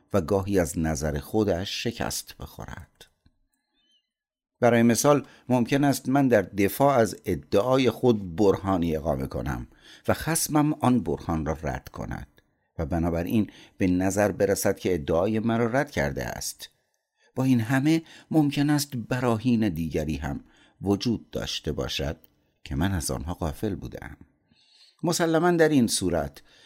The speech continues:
من و خصمم جای خود را با یکدیگر عوض می‌کنیم. او پیروز می‌شود،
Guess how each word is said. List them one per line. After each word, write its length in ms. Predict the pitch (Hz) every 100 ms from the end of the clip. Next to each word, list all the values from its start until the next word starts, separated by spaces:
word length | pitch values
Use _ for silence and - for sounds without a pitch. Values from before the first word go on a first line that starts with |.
| _ 160
من 180 | 175
و 60 | 160
خصمم 540 | - 165 - 165 175 - _ _
جای 260 | - 143 113
خود 240 | 127 160
را 120 | 151 143
با 180 | 135
یکدیگر 520 | 98 80 - 78 90 87
عوض 360 | 78 76 -
می‌کنیم. 540 | 69 - - 53 - - _ _ _ _ _
او 140 | - 156
پیروز 480 | 143 139 175 143 107
می‌شود، 680 | 87 - 71 67 60 -